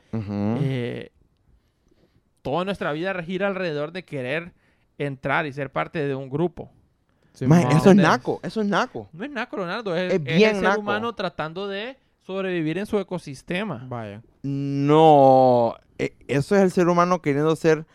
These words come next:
Speaker 1: parte y dependiendo de la opi-, de la opinión de los demás. Naces solo, morís solo.
Speaker 2: ¿Si sos gemelo?
Speaker 1: Nah,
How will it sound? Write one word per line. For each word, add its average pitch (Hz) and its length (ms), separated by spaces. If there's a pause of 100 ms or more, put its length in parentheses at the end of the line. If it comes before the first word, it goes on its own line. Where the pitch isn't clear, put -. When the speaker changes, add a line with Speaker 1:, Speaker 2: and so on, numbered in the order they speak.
(360)
Speaker 1:
parte 160 580
y 139 100
dependiendo 131 560
de 156 80
la 143 80
opi-, 123 280
de 120 140
la 127 60
opinión 120 320
de 147 80
los 151 160
demás. 120 520 (120)
Naces 147 840 (480)
solo, 240 500 (160)
morís 131 560
solo. - 460 (1300)
Speaker 2:
¿Si 139 160
sos 156 180
gemelo? 175 380 (840)
Speaker 1:
Nah, 131 380